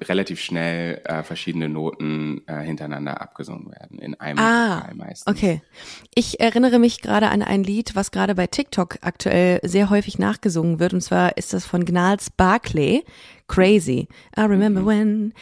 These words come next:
Speaker 2: I remember when. Und das singen gerade so viele Leute, und da dachte ich mir so, boah, das ist schon, äh, schon krass, was, äh, also das, wenn, wenn man das hinkriegt, diese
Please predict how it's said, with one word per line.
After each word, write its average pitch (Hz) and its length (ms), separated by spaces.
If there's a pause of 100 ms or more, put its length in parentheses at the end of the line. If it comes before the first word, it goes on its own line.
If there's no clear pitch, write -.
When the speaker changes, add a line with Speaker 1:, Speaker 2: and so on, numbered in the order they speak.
(180)
Speaker 2:
I - 60
remember 196 380
when. 202 300 (440)
Und 202 120
das 202 140
singen 240 160
gerade 196 240
so 226 120
viele 262 260
Leute, 226 320
und 180 40
da 180 80
dachte 208 220
ich - 60
mir 208 120
so, 190 100
boah, - 400
das 185 140
ist - 180
schon, 262 460 (500)
äh, 214 320
schon 214 240
krass, - 360
was, - 420
äh, 196 220 (680)
also 214 140
das, - 300 (180)
wenn, 208 300
wenn 214 100
man 220 140
das 233 220
hinkriegt, - 720
diese 220 380